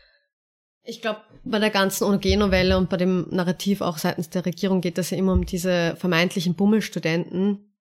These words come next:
die, ähm, wenn man sich die Statistik anschaut, um die ein bis zwei Prozent ausmachen sollen. Und die kosten ja der, der Universität nicht. Ich verstehe einfach nicht diese, diese,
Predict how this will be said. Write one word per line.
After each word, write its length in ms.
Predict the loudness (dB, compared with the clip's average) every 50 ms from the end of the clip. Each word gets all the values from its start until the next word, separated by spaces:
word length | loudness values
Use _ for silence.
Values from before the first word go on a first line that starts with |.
| _ -4
die, 360 | -2 0 0 0 0 0 -2 -2
ähm, 460 | -4 -4 -2 0 0 0 0 -2 -4 -4
wenn 140 | -4 -4 -2
man 80 | -2 -2
sich 140 | -4 -4 -6
die 100 | -8 -8
Statistik 540 | -6 -8 -4 -4 -4 -4 -4 -8 -8 -6
anschaut, 420 | -4 -4 -4 -4 -4 -4 -6 -6 -4
um 140 | -2 0 0
die 100 | 0 0
ein 200 | -2 -2 -2 -2
bis 160 | -2 -4 -4
zwei 120 | -4 -6
Prozent 560 | -6 -6 -10 -8 -2 0 0 2 2 0 -2 -6 -14 _ _ _ _ _ _ -6
ausmachen 500 | -4 -4 -4 -2 -2 -4 -2 -2 -2 -4
sollen. 400 | -4 -4 -4 -2 -2 0 -2 -2 -6 -12 -20 -20 -20 -20 _ -4
Und 160 | -4 -2 -2
die 60 | -2 -4
kosten 460 | 0 0 0 0 -2 -6 -4 -2 0
ja 140 | 0 0 0
der, 180 | -2 -4 -4
der 220 | -6 -8 -8 -6 -4
Universität 600 | -2 0 0 0 0 -2 -4 -6 -6 -6 -6 -4
nicht. 240 | -4 -6 -4 -4 -8
Ich 100 | -10 -6
verstehe 420 | -6 -8 -6 -4 -2 -2 -2 0
einfach 240 | -2 -4 -6 -4 -4
nicht 440 | -2 -2 -4 -6 -8 -16 -20 _ -8
diese, 380 | -8 -6 -4 -2 -2 -2 -2
diese, 600 | -4 -6 -10 -8 -6 -4 -4 -2 -2 -2 -4 -6